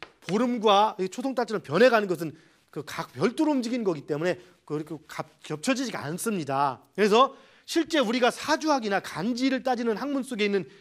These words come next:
이 개념에는 음력이 반영돼 있습니까? 안 돼 있습니까? 사실은 안 돼 있습니다. 그래서 앞으로 우리가 연구해야 할 부분, 우리 문화에서 연구할 부분이 앞으로 바로 사주에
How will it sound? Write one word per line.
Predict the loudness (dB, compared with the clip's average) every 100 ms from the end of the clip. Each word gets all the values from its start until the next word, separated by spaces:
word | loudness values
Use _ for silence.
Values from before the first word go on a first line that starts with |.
| _
이 | -4
개념에는 | -2 0 2 2 2 0 -2 -12 _ _ -2
음력이 | 0 0 0 -2 -4 -6 _
반영돼 | -8 -2 -2 -2 -6
있습니까? | -6 -10 -8
안 | -6
돼 | -6
있습니까? | -8 -14 -18 _ _ _
사실은 | -12 -8 -4 -2 -2 -2
안 | -2 -2
돼 | -2
있습니다. | -2 -4 -8 -6 -8 -8
그래서 | -4
앞으로 | -4 2 6 6 4 -4 -20 _ _
우리가 | -6 0 0
연구해야 | 2 0 0 0 0 0 0
할 | 0 -2
부분, | -6 -6
우리 | -2 0
문화에서 | 2 2 0
연구할 | -2 0 0
부분이 | -2 -8
앞으로 | -8 -4 -4 -4 -12 _
바로 | -6 -4 -4
사주에 | -4 -4 -2 4 8 8 6 -2